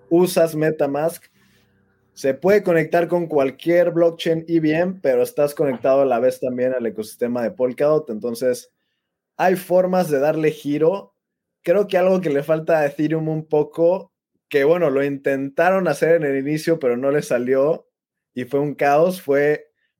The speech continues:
pues esta tesorería, ¿no? Esta gobernanza de los tokens holders, porque ahora pues Bit-, Polkadot tiene no sé cuántos miles de millones en tesorería, pero, eh, Ethereum no tiene algo similar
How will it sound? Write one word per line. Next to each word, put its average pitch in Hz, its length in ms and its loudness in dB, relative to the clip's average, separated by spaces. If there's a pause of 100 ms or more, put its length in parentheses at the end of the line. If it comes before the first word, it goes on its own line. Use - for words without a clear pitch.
pues 123 400 0
esta 151 340 0
tesorería, 131 760 2
¿no? 127 280 0
Esta 151 200 0
gobernanza 135 840 0
de 120 140 -2
los 110 260 -4
tokens 139 500 -2
holders, 143 640 -2 (640)
porque 135 400 -2
ahora 165 600 2 (120)
pues 123 680 -2 (240)
Bit-, 151 340 -6 (460)
Polkadot 185 420 2
tiene 170 520 4
no 156 240 -2
sé 165 120 -4
cuántos 160 540 -2
miles 151 360 0
de 131 80 -2
millones 143 440 -2
en 123 140 -8
tesorería, 120 680 -2
pero, 117 400 -2 (1160)
eh, 120 480 4
Ethereum 175 300 2
no 170 140 2
tiene 165 320 2
algo 160 300 4
similar 131 760 0